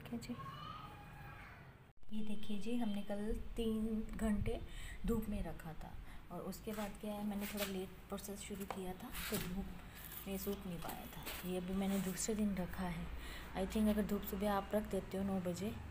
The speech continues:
तो शाम को पाँच बजे तक शायद बिल्कुल सूख जाती, पर मैंने सिर्फ दो से तीन घंटे कल रखे थे, या सेकेंड डे रखे, और ये देखिए जी, कितनी ज़्यादा सूख चुका है। इसको हमें बिल्कुल सुखा लेना है, मतलब, लकड़ी होती है ना, उस टाइप से सूख जाती है ये। तो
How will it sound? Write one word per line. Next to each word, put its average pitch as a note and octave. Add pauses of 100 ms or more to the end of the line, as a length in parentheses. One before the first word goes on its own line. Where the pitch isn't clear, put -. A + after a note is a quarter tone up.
(100)
तो F3+
शाम F3+
को F3+
पाँच G3
बजे G3+
तक G3+
शायद F#3
बिल्कुल F#3+
सूख F#3+
जाती, F3+ (440)
पर G#3
मैंने G3+
सिर्फ G3
दो F#3
से G#3
तीन G#3+
घंटे G#3
कल G#3
रखे F3
थे, F3 (520)
या F#3+
सेकेंड F#3+
डे A3
रखे, G3
और G#3+
ये G3+
देखिए F#3+
जी, G3+
कितनी F#3+
ज़्यादा F#3
सूख F3+
चुका -
है। C#3+ (800)
इसको G#3+
हमें G#3+
बिल्कुल G3
सुखा A3+
लेना E3+
है, F3+
मतलब, G#3
लकड़ी G#3+
होती A#3
है C4
ना, D4
उस A#3+
टाइप G#3+
से G#3+
सूख F#3+
जाती E3
है F3
ये। E4 (500)
तो F3+